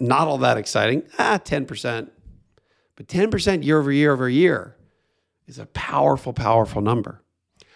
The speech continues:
Again, put all this together, and these are the concepts that the tomorrow investor knows. And as you listen to the Retire Sooner podcast, well, now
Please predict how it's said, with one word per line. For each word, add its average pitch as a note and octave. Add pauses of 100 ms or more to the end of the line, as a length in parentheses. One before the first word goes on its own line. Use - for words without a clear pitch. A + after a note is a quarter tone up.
(100)
Again, F#3+
put B3 (100)
all G#3+
this G#3
together, E3
and C#3+ (360)
these B3
are C4+
the A#3
concepts G3+
that C3+ (400)
the B2+
tomorrow G3
investor C3+ (460)
knows. - (880)
And G3
as F3+
you F#3+
listen G3
to A3
the F3
Retire C#3+
Sooner C#3
podcast, C#3+ (420)
well, -
now A2